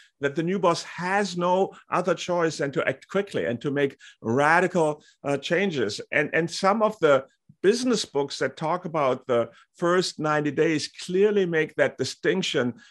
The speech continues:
between different business circumstances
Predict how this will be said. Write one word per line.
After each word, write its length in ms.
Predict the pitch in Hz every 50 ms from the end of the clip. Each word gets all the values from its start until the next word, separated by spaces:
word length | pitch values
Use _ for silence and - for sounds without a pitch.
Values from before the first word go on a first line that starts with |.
| _ _ -
between 680 | 135 131 - - - 156 156 165 165 156 147 139 - _ _ _ -
different 400 | 156 - - - 175 156 147 - -
business 400 | - 160 160 151 151 151 139 139
circumstances 1000 | - - 156 151 151 - 160 151 - - 139 127 127 120 110 139 135 120 113 -